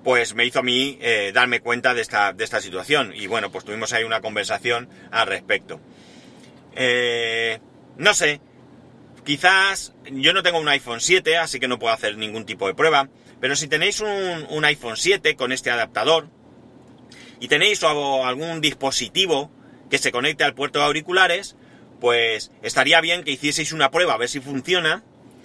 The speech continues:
y si funciona, no digo ya este glucómetro, sino como digo, un lector de tarjetas, o yo qué sé, algún otro, algún otro, mm, producto que se conectara a este puerto de jack,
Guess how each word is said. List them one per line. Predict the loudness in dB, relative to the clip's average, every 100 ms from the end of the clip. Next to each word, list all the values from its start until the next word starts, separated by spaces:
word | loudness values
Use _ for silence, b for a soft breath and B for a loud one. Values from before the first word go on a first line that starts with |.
| B B -6
y | -2
si | -2
funciona, | -2 0 0 2
no | 2
digo | 2 2
ya | 4 4 4
este | 2 -2
glucómetro, | -2 -2 2 2 2 2
sino | -6 -6 -6
como | -4 0
digo, | 0 0
un | 0
lector | -2 -2
de | -4
tarjetas, | -4 -6 -2 0 2 2 2 0 -4 B B B
o | 0 2 2
yo | 2 0
qué | 0
sé, | 2 2
algún | 2 -2 0
otro, | 0 4 4 4 0 -2
algún | -2 0
otro, | -2 2 0 2 2 2 0 -4 -12 -20 -20 -20 -20 -20 -20 -20 -20 -16
mm, | -8 -6 -4 -6 -8 -8 -10 -12 0
producto | 2 4 2 2 -2 -2
que | -4
se | -2 -2
conectara | -2 -4 2 4 4
a |
este | 0 -4 -4
puerto | -4 -4 -2
de | -2
jack, | 2 0 0